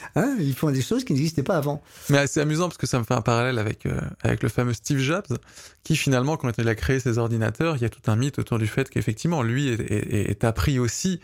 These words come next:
Speaker 2: la typographie et essayer de comprendre comment ça fonctionnait. Euh, qu'est-ce que ça, ça vous a apporté, ces enseignements, euh, je dirais parallèles, mais finalement complémentaires pour ce métier de designer ?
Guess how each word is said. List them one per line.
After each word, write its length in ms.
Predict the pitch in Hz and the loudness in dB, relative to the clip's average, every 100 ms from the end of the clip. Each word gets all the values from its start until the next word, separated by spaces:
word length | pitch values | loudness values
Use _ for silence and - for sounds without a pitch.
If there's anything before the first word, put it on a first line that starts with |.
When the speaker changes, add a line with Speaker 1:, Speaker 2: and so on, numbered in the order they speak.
| - - - - | -12 -20 -6 0
Speaker 2:
la 100 | 110 | 0
typographie 840 | - 123 107 104 - 180 185 143 | 0 0 2 2 0 -2 0 0
et 220 | 110 104 | 0 0
essayer 240 | 104 - 123 | -2 -2 -4
de 60 | |
comprendre 640 | - 139 - 98 180 165 | 0 2 4 4 2 0
comment 240 | - 117 113 | -2 -2 0
ça 160 | - | -2
fonctionnait. 480 | - 110 - 123 196 - - - - - | -2 -2 -2 -2 -4 -8 -20 -20 -8 2
Euh, 340 | 110 110 107 117 - - | 4 4 0 -4 -10 -4
qu'est-ce 160 | 208 | -2
que 80 | - | -2
ça, 320 | 190 123 107 - | 0 2 2 0
ça 140 | - | -2
vous 200 | 120 120 | 0 0
a 80 | 117 | 0
apporté, 580 | 139 139 143 - - 147 | -2 0 0 0 -2 -2
ces 220 | - 117 | -2 -2
enseignements, 640 | 117 - 117 120 123 131 110 | 0 0 0 0 0 0 -2
euh, 40 | - - _ - | -4 -16 _ -2
je 60 | |
dirais 260 | 123 139 143 | 2 2 0
parallèles, 540 | - 151 151 151 180 | 0 0 0 0 0
mais 120 | 180 117 | 0 -2
finalement 400 | - 135 139 151 | 0 0 0 -2
complémentaires 720 | 135 - 135 131 120 156 170 | -2 0 0 0 -2 -2 -4
pour 440 | - 147 151 160 _ - | -2 0 0 -4 _ -10
ce 180 | - | 0
métier 340 | 127 127 - 143 | 2 2 0 -2
de 60 | |
designer ? 480 | 123 120 110 110 107 | 0 0 2 0 -2